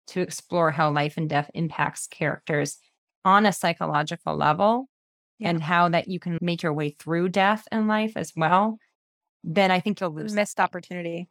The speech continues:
Speaker 1: Yeah.
Speaker 2: Yeah.
Speaker 1: Anyway.
Speaker 2: On that note, that's a perfect ending, Abigail.
Speaker 1: Yay. <laughs> I know. Well, but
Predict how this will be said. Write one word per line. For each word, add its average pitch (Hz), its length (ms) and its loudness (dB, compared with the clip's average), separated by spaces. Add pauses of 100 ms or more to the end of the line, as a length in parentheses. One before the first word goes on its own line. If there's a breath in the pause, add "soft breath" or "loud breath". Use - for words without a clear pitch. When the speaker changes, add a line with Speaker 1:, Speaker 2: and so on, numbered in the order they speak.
(140)
Speaker 1:
Yeah. - 280 0
Speaker 2:
Yeah. - 80 -2
Speaker 1:
Anyway. 247 260 4
Speaker 2:
On 240 100 -2
that 247 200 4
note, 208 220 2
that's 233 220 4
a 196 60 -6
perfect 226 580 -2
ending, 170 320 -2
Abigail. 165 560 -4 (160)
Speaker 1:
Yay. 285 100 0
<laughs> 330 580 0
I 311 220 6
know. 294 1080 0
Well, 240 540 6
but 233 240 -2